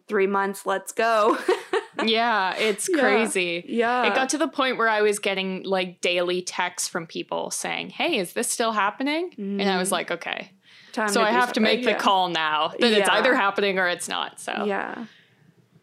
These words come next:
Speaker 2: yeah,
Speaker 1: Yeah.
Speaker 2: we're going with happening, but
Speaker 1: Yeah. So
Speaker 2: we'll
Speaker 1: for our
Speaker 2: see.
Speaker 1: listeners who don't know, Tegan did get married last October officially, but it was just, like, a super small wedding in her parents' backyard.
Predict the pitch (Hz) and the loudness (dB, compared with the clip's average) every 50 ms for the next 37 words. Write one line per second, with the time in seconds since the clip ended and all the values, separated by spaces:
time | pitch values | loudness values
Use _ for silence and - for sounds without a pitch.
0 | _ _ _ - 208 196 208 254 311 330 320 277 214 196 - - 196 180 196 196 | _ _ _ -6 -2 0 0 2 2 2 2 0 -2 -2 -2 -2 0 0 2 2
1 | 208 220 240 247 254 247 247 247 226 214 202 - 202 185 190 180 180 180 185 185 | 2 2 4 4 2 2 2 0 0 0 0 0 -2 -2 0 -2 -2 -4 -6 -4
2 | - 170 165 165 202 214 226 254 277 285 262 226 190 202 220 220 214 - _ - | -4 -2 0 0 0 0 0 0 0 0 -2 -2 -4 -4 -8 -10 -12 -14 _ -14
3 | - - 214 214 196 190 220 202 196 202 180 175 185 208 220 - - 226 214 202 | -8 -8 -4 -2 0 0 2 2 0 0 0 0 -2 -4 -4 -6 -6 -6 -4 -4
4 | 196 196 202 196 196 - - 202 196 190 190 185 185 - - - - _ - 208 | -4 -4 -6 -6 -8 -6 -4 -2 -2 -2 -2 -4 -4 -6 -8 -10 -12 _ -20 -14
5 | 185 - 196 196 208 202 - 196 196 185 185 190 196 202 202 - 208 190 196 190 | -6 -4 -2 -2 -2 -4 -4 -4 -4 -2 -2 -2 -4 -6 -6 -6 -6 -6 -4 -4
6 | 190 196 196 190 202 185 - 190 190 180 175 180 180 180 180 185 185 _ - _ | -4 -4 -4 -4 -6 -6 -6 -6 -8 -6 -8 -8 -8 -8 -8 -8 -12 _ -20 _
7 | - - _ _ _ _ _ 254 202 196 196 208 220 226 - - 202 196 196 - | -20 -20 _ _ _ _ _ -6 -2 0 0 0 0 -2 -2 -4 -4 -4 -4 -4
8 | 226 190 185 202 190 180 185 190 - - 214 208 208 - - 202 190 196 190 214 | -4 -2 -2 -2 -2 -2 -4 -6 -6 -6 -6 -6 -6 -8 -10 -6 -4 -2 0 0
9 | 233 208 208 196 190 196 202 185 - 196 190 185 - - 185 180 180 180 180 - | 0 -2 -2 -4 -2 -4 -4 -6 -6 -10 -10 -10 -10 -8 -6 -6 -6 -8 -10 -12
10 | - _ _ - - - - 190 185 226 214 208 - - 202 196 196 202 190 185 | -20 _ _ -20 -12 -8 -8 -6 -4 -4 -6 -6 -6 -6 -4 -4 -4 -4 -4 -4
11 | 190 185 190 190 190 190 190 185 196 190 185 - 185 185 190 190 185 - - 196 | -6 -6 -8 -8 -8 -10 -10 -10 -12 -12 -10 -10 -10 -10 -10 -10 -10 -8 -6 -6
12 | 190 185 - - 196 - - - 226 233 247 262 | -6 -6 -8 -8 -8 -6 -6 -6 -6 -6 -6 -8